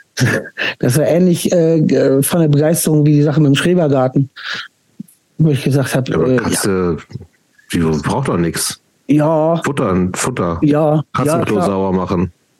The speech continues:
Speaker 1: Klar, und, und, äh, aber wenn dann mal länger weg bist, da kümmert
Speaker 2: Ja,
Speaker 1: sich
Speaker 2: das
Speaker 1: drum.
Speaker 2: stimmt.
Speaker 1: Ja, das ist immer das Ding. Also, das sind so viele, wo ich denke so,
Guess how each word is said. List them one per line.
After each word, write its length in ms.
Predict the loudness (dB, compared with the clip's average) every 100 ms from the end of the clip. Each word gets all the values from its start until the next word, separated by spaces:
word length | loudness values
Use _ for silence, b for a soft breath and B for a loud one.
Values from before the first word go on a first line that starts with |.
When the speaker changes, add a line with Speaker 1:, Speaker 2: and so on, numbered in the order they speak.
| _ -2
Speaker 1:
Klar, 280 | 0 2
und, 140 | 2 2
und, 180 | 2 2
äh, 340 | 2 2 0 B B B B
aber 200 | -2 0
wenn 120 | 2 2
dann 120 | 4
mal 200 | 4 2
länger 260 | 2 2
weg 160 | 0 -2
bist, 360 | 0 0 -2 -6 -4
da 100 | -2
kümmert 280 | 2 2
Speaker 2:
Ja, 40 | 2
Speaker 1:
sich 80 | 0
Speaker 2:
das 80 | 0
Speaker 1:
drum. 220 | 2 2
Speaker 2:
stimmt. 200 | 2 0
Speaker 1:
Ja, 120 | 0 -2 -2
das 220 | -2 2
ist 40 | 2
immer 140 | 4
das 140 | 2 0
Ding. 260 | 0 2
Also, 200 | 2 2 2
das 320 | 4 4 2 B B B
sind 180 | -2 0
so 80 | 0
viele, 480 | 2 2 4 2 2 2 2
wo 160 | 2
ich 80 | 2
denke 280 | 2 2 2
so, 260 | 2 2